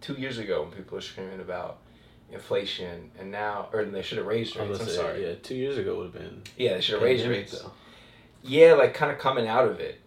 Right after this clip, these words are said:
Speaker 1: Um, even though you're printing money, it's like, y-, you know, there was a point in twenty twenty-one they could have started, I think, raising rates a little bit.
Speaker 2: Yeah.
Speaker 1: Um,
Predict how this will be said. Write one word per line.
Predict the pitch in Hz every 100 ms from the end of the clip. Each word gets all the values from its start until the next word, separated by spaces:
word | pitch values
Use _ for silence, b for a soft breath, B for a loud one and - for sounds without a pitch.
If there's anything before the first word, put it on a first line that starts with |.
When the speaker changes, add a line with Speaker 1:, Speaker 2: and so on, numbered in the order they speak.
| -
Speaker 1:
Um, | 98 98 90 87
even | 113 123
though | 113
you're | 101
printing | - 117 101
money, | 90 101 95 95 - -
it's | 95 -
like, | 95 98 92 - - - - _ _ - _ -
y-, | 117 -
you | 123
know, | 101 92
there | 120
was | 117
a | -
point | - 127 127
in | 110
twenty | 107 101
twenty-one | 95 92 95 98 92 - _ _ - - -
they | 104
could | 113
have | 98
started, | - 95 92 90 90 - _ _ _ _ -
I | 101
think, | 104 87 - - _ -
raising | 92 95 110 101
rates | 98 95 95
a | 90
little | 90 85
bit. | 80 85 - -
Speaker 2:
Yeah. | 110 95 104 - _ _ -
Speaker 1:
Um, | 104 101 101 92 - -